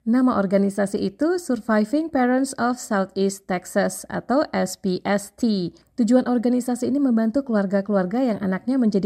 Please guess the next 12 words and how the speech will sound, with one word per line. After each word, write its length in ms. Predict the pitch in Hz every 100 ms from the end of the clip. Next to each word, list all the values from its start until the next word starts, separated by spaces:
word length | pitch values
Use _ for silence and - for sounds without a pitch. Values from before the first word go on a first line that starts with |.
| 202
korban 320 | 302 294 294
kekerasan 480 | 294 285 269 269 277
senjata 720 | 277 254 254 254 269 311 349 269
melalui 400 | 240 240 277 302
masa-masa 640 | 208 180 214 196 180 185
sulit 320 | 180 180 180
mereka, 480 | 190 190 208 208 214 -
khususnya 560 | 262 262 285 285 294 294
di 80 |
negara 400 | 339 220 185 208
bagian 400 | 196 175 180 175
Texas. 640 | 175 190 - 185 175 -